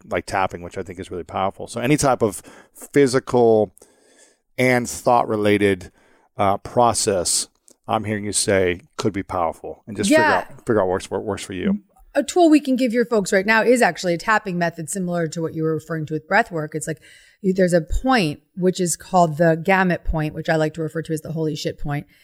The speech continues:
Speaker 2: And it's between your pinky
Speaker 1: Right here?
Speaker 2: finger and your ring finger right there.
Speaker 1: Okay, right here.
Speaker 2: And that's the point when you notice yourself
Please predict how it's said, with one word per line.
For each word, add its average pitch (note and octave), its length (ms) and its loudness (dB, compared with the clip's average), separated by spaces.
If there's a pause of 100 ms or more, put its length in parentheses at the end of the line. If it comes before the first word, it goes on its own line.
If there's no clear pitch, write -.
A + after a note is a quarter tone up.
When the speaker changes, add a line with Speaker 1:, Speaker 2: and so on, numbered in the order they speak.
(260)
Speaker 2:
And F#3+ 80 -4
it's F3+ 80 0
between F#3+ 300 0
your F3 120 4
pinky - 180 2
Speaker 1:
Right F#3 120 2
here? F#3+ 140 2
Speaker 2:
finger E3 180 0
and E3 100 0
your D#3+ 120 -2
ring F3+ 240 -2
finger D3 580 -6
right E3 220 -2
there. D#3+ 280 -2 (560)
Speaker 1:
Okay, F#2+ 340 2
right F#2 220 -2
here. F2+ 200 -2 (320)
Speaker 2:
And G#3+ 160 4
that's C#4+ 260 2
the D4+ 100 -4
point A#3+ 520 -2
when F#3+ 240 2
you A#3+ 200 2
notice A#3 440 4
yourself E3 720 -2